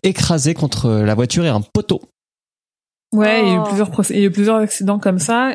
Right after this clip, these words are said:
Speaker 2: et, euh, au cours de, de l'expertise pendant le procès, euh, il s'était même rendu compte qu'il y avait des témoignages où la voiture, même à plat, elle se mettait à avancer toute seule alors que le frein à main était mis. Donc une grosse défaillance. Il est décédé comme ça à l'âge de vingt-sept ans, je crois.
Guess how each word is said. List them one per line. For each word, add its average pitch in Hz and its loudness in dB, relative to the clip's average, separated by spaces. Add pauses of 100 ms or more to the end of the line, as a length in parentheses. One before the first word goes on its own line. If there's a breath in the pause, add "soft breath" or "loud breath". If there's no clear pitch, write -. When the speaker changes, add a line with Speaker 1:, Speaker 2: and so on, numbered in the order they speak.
Speaker 2:
et, 185 0
euh, 175 0
au 185 -2
cours 220 -2
de, 175 2
de 170 0
l'expertise 190 -4
pendant 180 -2
le 170 -4
procès, 220 -2
euh, 180 2
il 185 -4
s'était 190 -2
même 208 2
rendu 202 0
compte 226 -2
qu'il - 0
y - 2
avait 180 2
des 175 0
témoignages 196 0
où 214 2
la 175 2
voiture, 180 0
même 196 2
à 190 0
plat, 208 -2 (100)
elle 185 2
se - -4
mettait 180 0
à 190 2
avancer 180 0
toute 185 -6
seule 214 0
alors 180 0
que - -6
le 175 -2
frein 185 -6
à 185 0
main 196 0
était 190 -4
mis. 175 -4 (960 loud breath)
Donc 175 -2
une 202 2
grosse 226 0
défaillance. 233 0
Il 214 0
est 208 2
décédé 208 0
comme 202 0
ça 240 0
à - 2
l'âge 208 0
de 202 0
vingt-sept 202 -2
ans, 240 -4
je - -6
crois. 208 -4